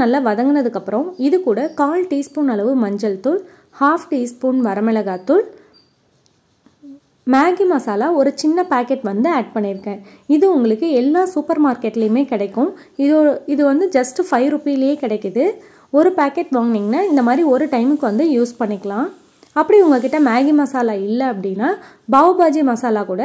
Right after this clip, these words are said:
ஆட் பண்ணிக்கலாம். இப்போ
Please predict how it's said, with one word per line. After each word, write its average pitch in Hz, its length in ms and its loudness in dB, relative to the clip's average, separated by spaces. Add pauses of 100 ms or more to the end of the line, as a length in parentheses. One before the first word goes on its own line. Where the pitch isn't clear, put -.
(160)
ஆட் 247 160 -6
பண்ணிக்கலாம். 196 520 -4 (2500)
இப்போ 330 120 2